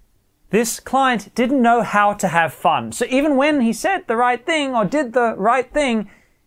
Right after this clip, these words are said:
it wasn't fun for him, and so it wasn't really fun for women, so he wasn't ever really engaging and getting the buying results that he wanted. So today I really want to talk to you about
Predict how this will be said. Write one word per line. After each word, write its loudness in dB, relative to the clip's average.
it -2
wasn't 2
fun 0
for -2
him, 0
and -2
so 2
it -2
wasn't 0
really 2
fun 0
for -2
women, 0
so -2
he 0
wasn't -2
ever 0
really -2
engaging -2
and -4
getting 0
the 0
buying -2
results -4
that -4
he -10
wanted. -10
So -4
today 4
I 2
really 4
want 2
to -12
talk 0
to -2
you 2
about 2